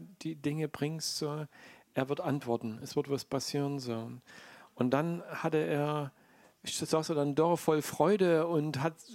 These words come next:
hat gejubelt und habe gesagt, „Was, was ist los?“ So,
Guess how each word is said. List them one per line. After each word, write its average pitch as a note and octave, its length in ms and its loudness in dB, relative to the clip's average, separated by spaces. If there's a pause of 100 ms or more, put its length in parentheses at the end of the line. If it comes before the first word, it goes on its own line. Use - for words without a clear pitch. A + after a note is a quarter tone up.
(120)
hat D3+ 340 -4
gejubelt F3 480 2 (300)
und A2 80 -2
habe C#3+ 100 -2
gesagt, C#3 320 -2
„Was, C#3 280 -2
was C3+ 160 0
ist C3+ 100 -4
los?“ F3+ 300 0
So, D3 180 2